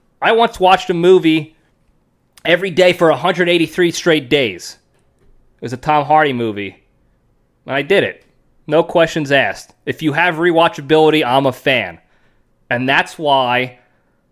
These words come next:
from a rewatchability movie standpoint, I'm going with Armageddon. From a, from a, a, you know, a storyline, believability, logical standpoint, Deep Impact is probably better in that regard.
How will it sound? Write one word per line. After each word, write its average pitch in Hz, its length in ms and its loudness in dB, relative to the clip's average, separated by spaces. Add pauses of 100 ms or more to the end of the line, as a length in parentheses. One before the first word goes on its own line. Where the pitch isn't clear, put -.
(2250)
from 139 240 -2
a 127 40 2
rewatchability 156 1040 2
movie 156 340 0
standpoint, 139 720 -4 (580)
I'm 131 200 -4
going 127 240 2
with 120 120 0
Armageddon. 110 680 -2 (1500)
From 160 260 0
a, 147 200 0
from 160 240 0
a, 139 380 0
a, 127 300 -2 (100)
you 135 140 -6
know, 120 240 -2
a 120 80 -4
storyline, 147 840 -2
believability, 139 760 0
logical 143 480 0
standpoint, 147 640 -6
Deep 135 240 -6
Impact 131 340 -4
is 120 80 -14
probably 123 320 -2
better 120 320 0
in 110 80 -4
that 120 180 -2
regard. 139 440 0